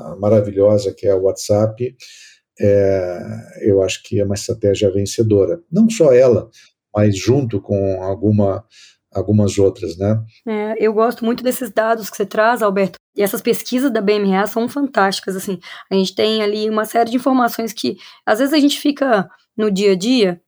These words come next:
Speaker 2: vendo, né? A gente, é, é constatado, é fato que a gente usa muito o WhatsApp e que a gente tem um retorno muito grande dos produtores em relação a isso, mas ter esse número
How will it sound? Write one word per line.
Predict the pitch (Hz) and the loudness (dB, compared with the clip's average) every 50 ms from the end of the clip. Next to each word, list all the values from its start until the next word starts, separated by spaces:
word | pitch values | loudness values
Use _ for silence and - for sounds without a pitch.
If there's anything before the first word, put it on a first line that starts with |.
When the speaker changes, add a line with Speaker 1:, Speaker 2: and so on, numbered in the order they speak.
| _ _ _ _ _ _ _ _ | _ _ _ _ _ _ _ _
Speaker 2:
vendo, | 214 233 247 254 240 202 202 | 0 2 2 2 2 2 2
né? | 214 233 | 4 2
A | 220 | 2
gente, | 190 185 208 - - - | 2 0 -4 -6 -4 -4
é, | 208 226 - 226 - - | -2 0 0 0 0 0
é | 220 214 | -2 -2
constatado, | - 277 311 294 - - 349 349 349 - - 240 220 214 214 226 220 247 240 | 0 2 2 2 2 0 0 0 -2 -2 0 2 2 4 4 2 2 2 0
é | 220 | 0
fato | 214 - - 214 190 185 190 196 202 196 - 311 - | 0 0 0 0 2 2 0 -2 -4 -4 -4 -4 -2
que | - 294 | 0 0
a | 269 | 0
gente | 226 247 247 247 247 - 254 247 240 240 226 202 - _ _ - | 0 0 -2 -2 -2 -4 -4 -2 -2 -2 -4 -4 -8 _ _ -2
usa | 226 254 285 277 254 233 | 2 2 4 4 2 2
muito | 226 226 220 220 | 0 0 0 0
o | |
WhatsApp | 202 190 - - 190 196 208 208 - 220 | 0 0 0 2 2 2 2 0 -2 -6
e | 214 196 | -12 -10
que | - - 208 202 | -8 -6 -4 -2
a | 202 | -2
gente | 180 202 196 - - | -2 -4 -6 -6 -4
tem | - 214 | -2 -2
um | 220 214 | 0 0
retorno | 208 202 196 - 202 185 202 196 | 0 0 0 -2 -2 -2 -2 -2
muito | 202 202 196 214 | -2 -2 -4 -4
grande | 190 185 196 196 196 202 | -4 -4 -2 -2 -2 -2
dos | 190 196 190 | -4 -6 -8
produtores | - - 196 185 - 208 202 196 | -6 -4 -4 -2 -2 -2 -4 -2
em | 214 202 | -2 -2
relação | 208 208 208 196 - 220 | -2 -4 -4 -4 -4 -4
a | 202 | -4
isso, | 185 196 | -4 -4
mas | 202 196 | -6 -6
ter | - 240 | -4 -6
esse | 262 - - 254 | -6 -4 -4 -2
número | 240 226 214 214 233 254 247 226 202 190 190 196 | -2 -2 0 0 2 2 2 2 2 2 0 -2